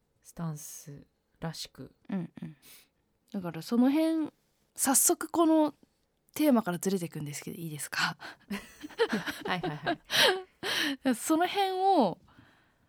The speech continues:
Speaker 2: なんか踏まえて、
Speaker 1: うん。
Speaker 2: 私が今日自転車に乗りながらふって思ったんですけど、
Speaker 1: ほう。うん。
Speaker 2: だからノ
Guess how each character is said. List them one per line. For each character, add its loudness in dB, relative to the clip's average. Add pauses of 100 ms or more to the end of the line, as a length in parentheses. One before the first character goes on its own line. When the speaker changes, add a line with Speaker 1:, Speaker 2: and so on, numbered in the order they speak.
(540)
Speaker 2:
な 2
ん 2
か -2
踏 -2
ま 6
え 2
て、 -8 (1120)
Speaker 1:
う -8
ん。 -6 (320)
Speaker 2:
私 0
が 2 (600)
今 4
日 6
自 2
転 4
車 2
に 4
乗 4
り 2
な 2
が 0
ら -2 (240)
ふ -8
っ -8
て -6
思 0
っ -16 (400)
た -2 (200)
ん 6
で 2
す -2
け -6
ど、 -8 (420)
Speaker 1:
ほ -6
う。 -2
う -4
ん。 -12 (1400)
Speaker 2:
だ -8
か -4
ら -6
ノ 2